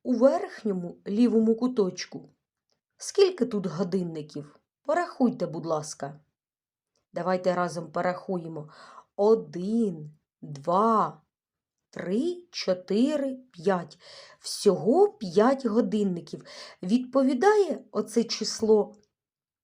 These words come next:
п'ять цифрі п'ять? Так, молодці! Порахуйте, скільки тут у нас зображено їжачків. І подумайте,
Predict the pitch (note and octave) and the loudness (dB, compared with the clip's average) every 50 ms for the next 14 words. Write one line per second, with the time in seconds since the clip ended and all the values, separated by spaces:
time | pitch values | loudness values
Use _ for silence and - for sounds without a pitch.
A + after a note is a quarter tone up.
0 | _ _ _ - A3 A3 D4 F#4+ B4+ B4+ - - - _ _ _ _ _ _ _ | _ _ _ -6 -2 2 2 4 2 2 -2 -8 -18 _ _ _ _ _ _ _
1 | _ - - - - B3+ B3 B3 - G#3 G#3 G3+ - F3 F3+ F3+ E3+ D#3+ - - | _ -18 -2 4 6 6 6 6 4 0 -2 -4 -4 -6 -6 -6 -6 -8 -10 -18
2 | _ _ _ _ - - F#4 F4+ E4+ D#4 D#4 - - _ _ _ _ _ _ C4+ | _ _ _ _ -2 0 2 2 0 -2 -4 -10 -20 _ _ _ _ _ _ -4
3 | D4+ E4 E4+ E4 E4 - - - - - B3+ A#3 A#3 - - - - _ _ - | -2 -2 0 -2 -4 -8 -10 -10 0 2 2 2 2 0 -6 -20 -20 _ _ 0
4 | A3+ A3+ C4+ C4 C4 - D#4+ D#4 C#4+ - - B3+ B3 B3 - - _ _ _ _ | 2 2 2 0 -2 -4 -6 -6 -6 -6 -4 -4 -4 -4 -4 -10 _ _ _ _
5 | _ - - - - - - - D#4+ F4+ E4+ - - C4+ B3+ B3+ - - B3+ C4 | _ -20 -18 -18 -18 -16 -6 -2 -2 -2 -2 0 0 0 0 2 2 4 4 4
6 | B3+ B3+ - - _ _ - A3 A3 A3 A3 A3 G3 E3 G3+ F#3+ F#3 A3 C4+ E4+ | 4 2 -4 -12 _ _ -6 -2 0 2 2 2 2 0 -2 0 2 2 2 2
7 | E4+ - E4+ D#4+ D4+ D#4 D4+ - _ _ _ _ _ _ _ _ _ _ - F#3 | 2 0 -4 -4 -4 -4 -6 -8 _ _ _ _ _ _ _ _ _ _ -12 -2
8 | F3 A3+ C4 B3+ D#4 D#4 B3+ - - - - G#3+ G#3+ G#3 F#3+ - - _ _ _ | 2 2 2 2 2 -2 -2 -4 -6 -4 -2 -2 -2 -2 -4 -8 -14 _ _ _
9 | - C4 B3+ C4+ D#4 A#3 A3 B3 G#3 G3 F#3+ F#3 F#3 - F3 E3+ E3+ | -2 0 0 0 2 2 4 4 4 4 2 -2 -4 -6 -8 -10 -12